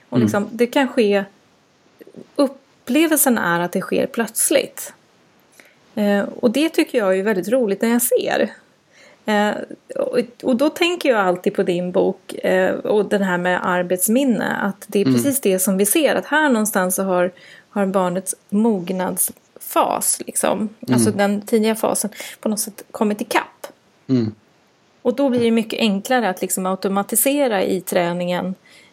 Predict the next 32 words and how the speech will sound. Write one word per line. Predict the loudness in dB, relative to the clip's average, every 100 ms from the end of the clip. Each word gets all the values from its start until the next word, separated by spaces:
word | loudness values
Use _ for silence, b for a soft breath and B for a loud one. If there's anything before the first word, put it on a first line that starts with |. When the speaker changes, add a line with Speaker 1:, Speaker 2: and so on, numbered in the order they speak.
| _
Speaker 1:
eh, | -2
Speaker 2:
Mm. | 2 2 2
Speaker 1:
i | 0
den | 0 0
träning | 0 0 0
som | -2 -2
man | -2
ändå | -2 -2
måste | -2 2
göra | 2 2 2 2
på | 0
något | -2
sätt. | -4 -8 -16 -20 _ _
Speaker 2:
Mm. | 2 2 2 -6 _ _ _ _
Mm. | 0 0 -2 _ -8
Intressant. | -4 0 0 -2 -6 -18 -20 -4
Speaker 1:
Och | 2 2 2 -4
jag | 0 2 2 0 -8 -8 -4
var | 0 2
ju | 2
också, | 0 0 0
den | 0 0
tredje | 2 2 2
delen | 2 2 4
i | 2
din | 2
bok | 0 0
som | 0 2
jag | 2 0 -4 -6
tycker | -6 -2
var | 0
väldigt | 0 0 -4 _